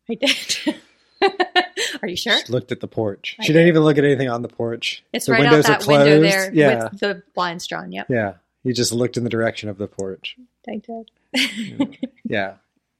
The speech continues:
Speaker 2: It helps to have a water system,
Speaker 1: Uh-huh.
Speaker 2: but you gotta, you gotta run it to the plants that you want to be watered.
Speaker 1: Yes.
Speaker 2: A bit of a pro tip for you gardeners out there.
Speaker 1: I didn't know.
Speaker 2: Yeah. Anyway.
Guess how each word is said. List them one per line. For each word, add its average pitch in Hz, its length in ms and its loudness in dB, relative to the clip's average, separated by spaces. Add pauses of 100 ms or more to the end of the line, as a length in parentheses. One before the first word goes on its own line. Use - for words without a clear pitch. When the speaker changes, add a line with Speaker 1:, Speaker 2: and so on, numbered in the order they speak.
(300)
Speaker 2:
It 135 80 0
helps 190 280 4
to 156 120 4
have 147 180 4
a 139 80 0
water 131 600 2
system, 110 560 -4 (360)
Speaker 1:
Uh-huh. 120 180 0
Speaker 2:
but - 120 -8
you 113 60 -6
gotta, 113 300 -2 (760)
you 117 120 0
gotta 101 240 -4 (160)
run 110 300 -4
it - 200 -10
to 107 120 -6
the 95 100 -4
plants - 360 -8
that - 180 -10
you 95 80 -14
want 95 200 -12
to - 80 -20
be 95 120 -6
watered. 90 400 -8 (380)
Speaker 1:
Yes. - 340 -14
Speaker 2:
A 240 120 -6
bit 214 140 0
of 127 100 -2
a 101 80 -4
pro - 240 -8
tip - 280 -14 (100)
for 98 300 -10 (560)
you 110 340 -14
gardeners 98 560 -6
out - 220 -10
there. 95 200 -18 (140)
Speaker 1:
I 185 40 -12
didn't 202 260 -6
know. 254 260 -6 (420)
Speaker 2:
Yeah. 196 180 0 (220)
Anyway. 170 340 4